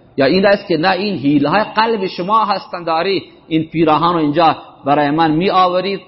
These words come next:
و می گذارید. حدیثی را که ابن ابی حاتم در تفسیر خودش تخریج کرده، می‌گن که اینها وقتی که همون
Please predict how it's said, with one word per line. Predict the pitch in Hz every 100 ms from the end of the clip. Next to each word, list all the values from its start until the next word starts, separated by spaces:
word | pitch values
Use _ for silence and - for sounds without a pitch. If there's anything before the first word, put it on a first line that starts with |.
| -
و | 143
می | 147 127
گذارید. | 113 110 107 101 131 - _ _ - - - - - - - - 147
حدیثی | 175 240 233
را | 214 185
که | 175 214
ابن | 202
ابی | 170 170
حاتم | 160 160 160 220 185
در | 165
تفسیر | 165 151 - 214 190
خودش | 208 190 -
تخریج | 156 - 160 156
کرده، | 156 156 180 226 220 - _ _ -
می‌گن | 160 190 214
که | 208 190
اینها | 170 170 175 202 202 160 151
وقتی | 202 196 196
که | 175 165 123 - _ _ -
همون | 143 180 202 170